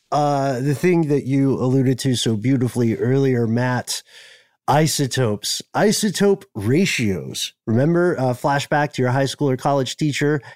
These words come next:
telling you about half-lives of different elements and things? Uh, there are two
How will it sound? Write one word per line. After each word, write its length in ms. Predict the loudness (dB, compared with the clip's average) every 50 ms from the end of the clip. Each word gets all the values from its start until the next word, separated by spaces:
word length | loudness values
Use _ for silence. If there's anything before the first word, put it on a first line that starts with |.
| _ _
telling 320 | -2 0 2 2 2 2
you 260 | 2 2 0 0 -2 -2
about 380 | -2 -2 0 0 -2 -2 -4 -6 -12 _ _
half-lives 880 | -6 -2 -2 -2 -2 -4 -4 -4 -2 0 0 -2 -2 -4 -4 -6 -8 -10 -12 _ _ _ _ _ _ _
of 140 | -2 -2 0
different 400 | 0 -2 0 0 -2 -2 -2 -6 -8 _
elements 480 | -2 0 2 2 2 0 0 -2 -6 -6
and 220 | -2 -2 -2 0
things? 400 | 2 2 2 2 2 0 -2 -6 -10 -10 -14 -16 -20 _ _
Uh, 220 | -2 0 0 0 -2 -4 _ _ _ _ _ _
there 300 | 0 2 2 2 2 0
are 340 | 0 -2 -2 -2 -4 -4 -6 _ -8
two 520 | -2 0 2 2 4 4 2 0 -2